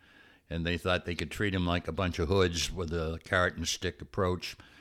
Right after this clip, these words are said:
put a little bit of pressure and they would bend. They didn't realize that, uh, the Vietnamese people, the Chinese people,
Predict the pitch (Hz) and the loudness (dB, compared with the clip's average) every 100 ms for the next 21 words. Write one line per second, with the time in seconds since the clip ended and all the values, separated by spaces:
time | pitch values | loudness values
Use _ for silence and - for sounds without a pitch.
0 | - - - - _ _ - _ - 101 | -20 -20 -20 -20 _ _ -20 _ 0 2
1 | 92 95 82 92 85 - 104 95 - 87 | 2 2 2 2 0 4 4 4 4 2
2 | 87 85 82 80 71 95 87 78 78 82 | 4 2 2 0 0 2 2 0 0 0
3 | 85 85 85 90 85 82 82 82 - - | 0 -2 -2 2 2 2 2 0 -2 -4
4 | 85 - - - - - - - - - | -6 -6 -14 -20 -20 -20 -20 -20 -14 -8
5 | 76 71 80 - - - - - 92 87 | -6 -6 -8 -8 -10 -12 -14 -10 -4 0
6 | 98 87 92 92 85 - 95 92 92 90 | 2 2 0 2 2 2 2 2 0 0
7 | - 85 82 82 78 - 82 80 78 76 | 2 2 4 2 0 0 -2 0 -4 -4